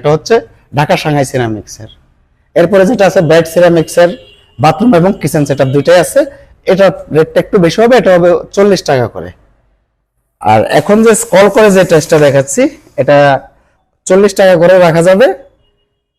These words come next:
তুষার সিরামিক্সের এবং নতুন প্রোডাক্ট এবং খুবই সুন্দর প্রোডাক্ট। এরপরে যেটা আছে মির সিরামিক্স, এরপরটা আছে মির সিরামিক্স, এরপরটা আছে মির সিরামিক্স। মির সিরামিক্সের এই সেটআপটা হচ্ছে একটু ব্যতিক্রম সেটআপ, এটা হচ্ছে ডাবল পিসের ডেকো, দুই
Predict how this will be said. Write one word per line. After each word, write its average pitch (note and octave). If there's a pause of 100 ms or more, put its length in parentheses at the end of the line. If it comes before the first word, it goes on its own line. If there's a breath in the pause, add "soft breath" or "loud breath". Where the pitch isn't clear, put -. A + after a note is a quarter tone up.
(600)
তুষার F3
সিরামিক্সের F3+ (200)
এবং D#3 (180)
নতুন E3+
প্রোডাক্ট B2
এবং D3 (100)
খুবই E3+
সুন্দর C#3 (100)
প্রোডাক্ট। F#2 (1080)
এরপরে E3
যেটা F3
আছে F3 (100)
মির E3+
সিরামিক্স, D#3+ (240)
এরপরটা D3+
আছে D#3+ (100)
মির D3+
সিরামিক্স, D3 (440)
এরপরটা D3
আছে C#3+ (100)
মির D3
সিরামিক্স। E3 (340 soft breath)
মির D#3+
সিরামিক্সের F3+
এই C#3
সেটআপটা F#3
হচ্ছে F#3+
একটু G#3
ব্যতিক্রম D#3+
সেটআপ, D#3+
এটা F3
হচ্ছে E3 (100)
ডাবল D#3+ (340)
পিসের D3
ডেকো, A#2 (640)
দুই F#3